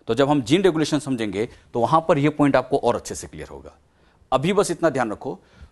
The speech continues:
नॉन हिस्टोन प्रोटीन थ्री तरह के फंक्शन कर सकता है। पहला फंक्शन स्ट्रक्चर बनाने में, सेकंड फंक्शन एंजाइम की तरह काम कर सकते हैं, फंक्शनल है, and थर्ड रेगुलेशन में भी हेल्प कर सकते हैं। मतलब ये इनके बेसिक थ्री फंक्शंस होते हैं।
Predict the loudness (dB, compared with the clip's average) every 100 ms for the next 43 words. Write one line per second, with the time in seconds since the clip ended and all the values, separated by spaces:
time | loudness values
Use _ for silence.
0 | -20 -8 0 4 4 2 0 -2 0 0
1 | 0 0 -2 -8 _ -4 -4 0 -2 -2
2 | -6 -6 -10 -8 -8 -10 -10 -8 -6 -8
3 | -10 -20 -20 -20 -4 2 2 2 -2 0
4 | -4 -4 -8 -6 -6 -4 0 2 2 2
5 | -2 -4 -14 -20 -20 _ _ _ _ -2
6 | 0 0 -4 -6 -4 -4 -6 -6 -4 -2
7 | 0 0 -2 -4 -4 -2 -4 -4 -12 -14
8 | _ -20 _ -20 _ -16 -8 -6 -6 -10
9 | -14 _ -6 -4 -4 2 2 2 -6 -14
10 | _ -2 0 4 4 4 4 2 2 0
11 | 0 -2 -4 -4 -4 -4 -8 -16 -20 -20
12 | _ _ _ -4 -2 -4 0 2 2 2
13 | -2 -2 -6 -6 -10 -12 _ -12 -10 -10
14 | -16 -16 -16 -20 _ -20